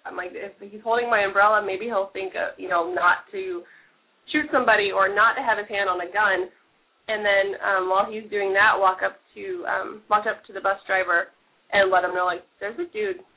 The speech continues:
right behind you with a gun in his lap, and he's just touching it. You, you know, we may want to stop the bus and get people off. I don't know what he's planning to do, but there's a gun." And so, sure enough, he keeps going for a little ways, and we start to,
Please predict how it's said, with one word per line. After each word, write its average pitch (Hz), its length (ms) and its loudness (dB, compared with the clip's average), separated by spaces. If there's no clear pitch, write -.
right 233 160 0
behind 233 400 -4
you 220 80 -6
with 196 160 -4
a 196 80 -4
gun 185 240 4
in 190 80 -2
his 175 160 -4
lap, 165 320 2
and 226 80 -4
he's 233 160 -8
just 226 160 -18
touching 185 400 0
it. - 160 -6
You, 233 80 -10
you 220 400 -2
know, 175 240 0
we 214 160 2
may 208 160 2
want 190 320 4
to 190 240 -10
stop 175 160 -6
the 185 80 -12
bus 165 240 0
and 175 80 -16
get - 160 -16
people 175 240 -8
off. 160 320 4
I 180 160 -2
don't 170 160 -4
know 170 80 -6
what 170 160 -4
he's - 160 -12
planning 170 240 -6
to 170 80 -10
do, 185 320 -6
but 170 320 -4
there's 190 160 -4
a 190 80 -8
gun." 214 320 2
And 185 400 4
so, 190 600 2
sure 226 120 4
enough, 220 200 4
he 214 120 -8
keeps 220 240 -16
going 202 280 6
for 208 80 -4
a 196 80 0
little 190 160 2
ways, 185 240 2
and 190 120 -6
we 185 120 -8
start 190 320 -2
to, 208 40 -20